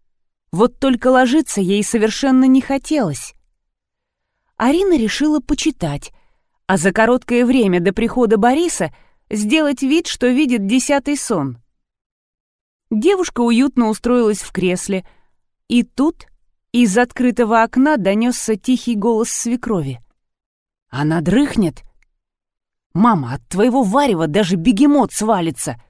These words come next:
Лариска так вообще не проснулась». «Ни при чём я», возразила мать. «Кто же знал, что у неё после третьего выкидыша тромб оторвётся?» «Мой настой не виноват.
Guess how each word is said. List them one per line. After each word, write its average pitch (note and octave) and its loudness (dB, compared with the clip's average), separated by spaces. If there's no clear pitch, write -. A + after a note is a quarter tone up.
Лариска D3+ -2
так A#3+ -4
вообще F#3+ 0
не A3+ 0
проснулась». A3 0
«Ни E3 0
при G#3 2
чём G3+ 0
я», G#3 2
возразила G3 0
мать. A3 -4
«Кто - 2
же F3+ 2
знал, F3 0
что - -4
у F#3+ 2
неё G3 2
после F#3+ -2
третьего F#3+ -2
выкидыша G#3 0
тромб G3+ 0
оторвётся?» D#3 -6
«Мой D3 0
настой F#3 0
не G3+ 2
виноват. D#3 -2